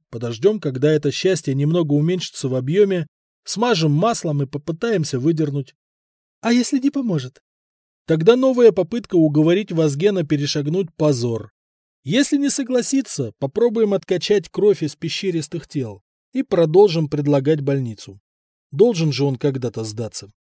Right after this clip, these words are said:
Не знаю, где эти молодцы нашли лед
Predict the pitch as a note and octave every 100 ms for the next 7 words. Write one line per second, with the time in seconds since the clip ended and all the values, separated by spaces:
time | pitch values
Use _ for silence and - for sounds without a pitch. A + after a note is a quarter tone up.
0 | _ _ _ _ _ _ B2+ E3 D#3 D#3+
1 | C#3+ A#2 A2 C#3+ C3 B2+ B2+ G#3 F#3+ C#3+
2 | - A2+ A#2+ - E3 E3+ B2+